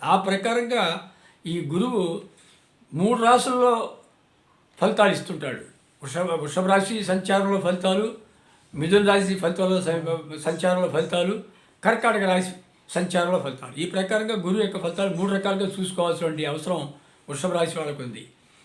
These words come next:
దాని తర్వాత శని యొక్క సంచారాన్ని కనుక గమనించినట్లయితే, శని పదవ ఇంట్లో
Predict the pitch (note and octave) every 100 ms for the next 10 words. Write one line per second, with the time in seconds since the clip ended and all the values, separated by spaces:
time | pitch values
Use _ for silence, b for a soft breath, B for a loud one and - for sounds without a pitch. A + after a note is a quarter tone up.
0 | b b - E3 G3 G3 G3+ A3 A3 E3
1 | F#3 - _ _ _ - F#3+ B3 B3 A3
2 | G#3 G3 G3+ F#3+ F#3+ F3+ D3+ C#3+ D#3+ F#3
3 | G3+ F#3+ F#3+ F#3+ - A3 - b b b
4 | b - G3 B3+ - E3+ A#3+ A#3 G#3 A#3+
5 | F3+ D#3